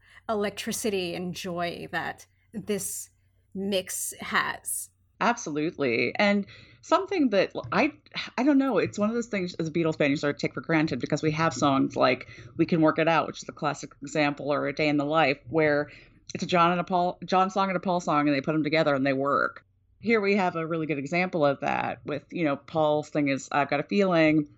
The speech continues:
Speaker 2: He's talking about Linda. He's talking about getting to know her, really excited. And then John comes in with "Everybody's Had a Hard Ear," 'cause, yes, John absolutely had a hard year in nineteen sixty-eight.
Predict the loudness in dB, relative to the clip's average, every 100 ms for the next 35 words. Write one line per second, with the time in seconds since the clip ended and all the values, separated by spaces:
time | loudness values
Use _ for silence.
0 | _ _ -2 0 0 0 0 0 -2 2
1 | 2 2 -2 -4 -2 -2 -2 -2 -2 0
2 | 2 2 2 2 0 -2 -10 -20 -6 0
3 | 4 4 2 0 2 2 0 -6 -20 -20
4 | _ 2 4 4 4 2 2 0 -2 -2
5 | -2 -2 -4 -4 -6 -6 -4 0 0 0
6 | 0 0 0 -4 -4 -8 _ _ 2 4
7 | 4 -2 -12 0 2 4 0 0 0 -2
8 | -4 -2 -4 0 0 2 0 -4 -2 -4
9 | -2 -4 -2 -4 -6 -8 -4 -2 -4